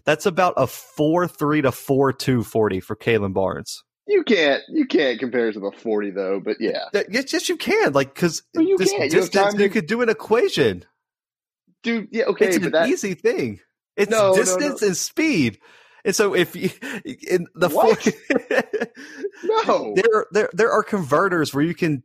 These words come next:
Speaker 1: where you, where if a kid runs any event, you can, like, put in the other event, and there's an equation, and you can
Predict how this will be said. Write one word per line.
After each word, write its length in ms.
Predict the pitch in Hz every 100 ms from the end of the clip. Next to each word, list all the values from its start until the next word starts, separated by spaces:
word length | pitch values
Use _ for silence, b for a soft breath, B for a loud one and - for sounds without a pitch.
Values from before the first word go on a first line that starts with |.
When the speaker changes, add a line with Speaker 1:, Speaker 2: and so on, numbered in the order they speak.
| -
Speaker 1:
where 140 | 147 165
you, 80 | 160 -
where 140 | 147
if 140 | 147 147
a 60 | 135
kid 320 | - 185 160
runs 420 | 139 156 151 - - 151
any 300 | 170 190 170
event, 680 | 139 101 127 147 107 - - _ -
you 140 | 135 147
can, 260 | 165 143
like, 320 | 127 117 -
put 200 | - 175
in 120 | 160 151
the 100 | 135
other 240 | 151 156
event, 320 | 120 120 120 -
and 180 | 127 120
there's 200 | 131 -
an 100 | 131
equation, 580 | - 156 160 135 123 -
and 140 | 117 117
you 80 |
can 280 | 120 131 120